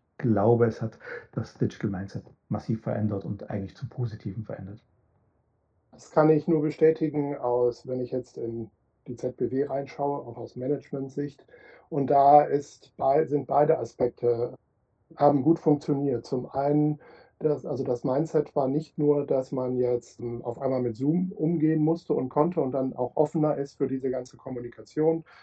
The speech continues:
Speaker 2: weil es ist ja nicht nur Zoom, es waren dann auch Chat et cetera, wo sich einige vorher immer auch gerne rausgezogen haben.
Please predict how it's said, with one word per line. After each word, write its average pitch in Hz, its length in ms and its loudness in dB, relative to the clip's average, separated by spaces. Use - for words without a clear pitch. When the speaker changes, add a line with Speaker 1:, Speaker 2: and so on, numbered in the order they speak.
Speaker 2:
weil 127 160 0
es 123 100 2
ist 135 140 -4
ja 135 80 2
nicht 131 180 0
nur 131 160 0
Zoom, 135 260 0
es 127 180 -4
waren 123 220 0
dann 120 340 -4
auch 123 200 -8
Chat 123 340 -4
et 127 240 -10
cetera, 117 560 -8
wo 120 140 -6
sich 123 240 -10
einige 131 340 -4
vorher 131 380 -2
immer 139 300 -2
auch 135 200 -4
gerne - 240 -4
rausgezogen 131 680 -6
haben. 131 300 -6